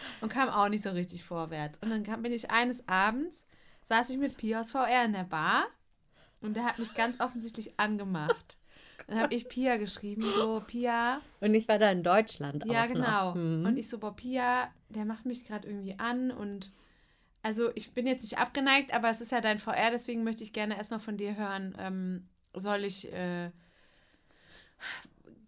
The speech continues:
Speaker 1: kann ich weiter vorgehen oder soll ich aufhören?“ Und dann hat sie gesagt,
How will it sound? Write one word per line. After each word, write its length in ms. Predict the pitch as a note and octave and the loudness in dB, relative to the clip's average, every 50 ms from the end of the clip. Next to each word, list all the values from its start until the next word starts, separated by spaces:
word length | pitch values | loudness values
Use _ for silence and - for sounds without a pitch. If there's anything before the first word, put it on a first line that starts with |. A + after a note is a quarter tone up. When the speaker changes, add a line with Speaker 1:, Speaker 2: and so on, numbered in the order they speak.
| _ - | _ -6
Speaker 1:
kann 240 | - B3+ C#4+ D4+ D4+ | 0 4 6 8 8
ich 220 | D4+ D4 - - - - - - | 8 6 2 -4 -6 -16 -16 -2
weiter 400 | - A#3 A#3 B3 C4+ C4+ C4 C4 | 6 10 12 12 12 10 6 -4
vorgehen 600 | B3+ - - C#4+ C#4+ D#4 D4 D#4 E4 E4+ F4 F4+ | -2 4 8 10 10 10 10 8 4 4 4 4
oder 300 | D#4+ - B3+ C4 D4 D4 | 2 0 4 6 6 6
soll 200 | A#3+ C4 C4 C4+ C4+ | 8 6 4 4 4
ich 120 | C4 D4 | 2 6
aufhören?“ 720 | - B3 C4+ C#4 C4 - - A3 G3 F3+ F3+ E3+ E3 F3 F3 | 10 12 12 10 10 4 -2 0 2 4 4 2 2 -2 -4
Und 160 | - F#3 F#3 | -6 -6 -6
dann 140 | G3+ G3+ A#3 | -4 -4 -4
hat 160 | G#3+ G#3+ - | -4 -4 -4
sie 160 | A3+ A3 A3 | -6 -4 -2
gesagt, 640 | A3+ A3 A3 A#3 A#3 A#3 A#3+ B3 A#3+ - - - - | -2 0 4 6 8 8 8 6 4 0 -14 -16 -18